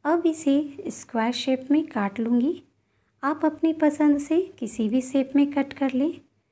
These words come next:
देखिए, बर्फ़ी मेरी कितने अच्छे से निकल गई है। आपको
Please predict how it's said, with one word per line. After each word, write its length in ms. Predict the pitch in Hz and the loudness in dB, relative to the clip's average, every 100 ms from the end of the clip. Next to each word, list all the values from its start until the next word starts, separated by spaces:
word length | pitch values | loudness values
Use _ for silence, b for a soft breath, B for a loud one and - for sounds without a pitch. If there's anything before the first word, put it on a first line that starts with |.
| _ _ _ _ _ | _ _ _ _ _
देखिए, 560 | 220 214 214 - 311 - - _ _ - | -4 -2 -2 0 0 -2 -18 _ _ -4
बर्फ़ी 400 | 240 240 - 359 | -2 0 6 8
मेरी 380 | 311 269 254 277 - - _ | 8 6 4 0 -6 -20 _
कितने 340 | - 254 330 - - | -10 -4 -2 -2 -4
अच्छे 300 | - - 240 | -6 -2 0
से 160 | 240 277 | 4 4
निकल 340 | 277 277 262 | 4 4 2
गई 220 | 262 262 | 2 0
है। 200 | 262 320 359 _ _ _ _ _ _ _ _ _ - | 0 -2 -4 _ _ _ _ _ _ _ _ _ -6
आपको 360 | 247 254 311 | -6 -2 -2